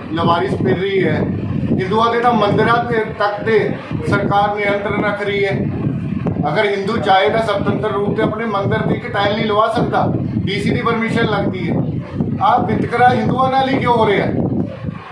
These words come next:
ਜਦ ਹਿੰਦੂਆਂ ਕੋਲੇ ਆਊਗਾ, ਅਹ, ਬਾਡੀ ਬਣਾਈ ਜਾਊਗੀ, ਇੱਕ ਪ੍ਰੋਪਰ ਉਹਦਾ ਅਧਿਅਕਸ਼ ਅੱਜ ਤੱਕ ਨਹੀਂ ਬਣਾਇਆ ਗਿਆ। ਕਿਉਂ ਨਹੀਂ ਬਣਾਇਆ ਗਿਆ? ਕੀ ਕਮੀ ਹੈ? ਐਸੇ ਮੁੱਦਿਆਂ ਨੂੰ ਲੈ ਕਰ ਹਿੰਦੂ ਜਾਗਰਣ ਅਭਿਆਨ ਦੇ ਤਹਿਤ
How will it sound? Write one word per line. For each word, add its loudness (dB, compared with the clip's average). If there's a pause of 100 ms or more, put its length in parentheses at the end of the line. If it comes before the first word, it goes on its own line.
(360)
ਜਦ -2
ਹਿੰਦੂਆਂ 2
ਕੋਲੇ 2 (1000)
ਆਊਗਾ, 4
ਅਹ, -2 (120)
ਬਾਡੀ 2
ਬਣਾਈ 2
ਜਾਊਗੀ, 0 (200)
ਇੱਕ 0
ਪ੍ਰੋਪਰ 2
ਉਹਦਾ 4
ਅਧਿਅਕਸ਼ 0
ਅੱਜ 0
ਤੱਕ 0
ਨਹੀਂ 0
ਬਣਾਇਆ 2
ਗਿਆ। -2 (360)
ਕਿਉਂ 0
ਨਹੀਂ 0
ਬਣਾਇਆ 2
ਗਿਆ? -2 (500)
ਕੀ 0
ਕਮੀ 0
ਹੈ? -2 (580)
ਐਸੇ 0
ਮੁੱਦਿਆਂ 2
ਨੂੰ 2
ਲੈ 2
ਕਰ 2
ਹਿੰਦੂ 0
ਜਾਗਰਣ 2
ਅਭਿਆਨ 2
ਦੇ 2
ਤਹਿਤ 0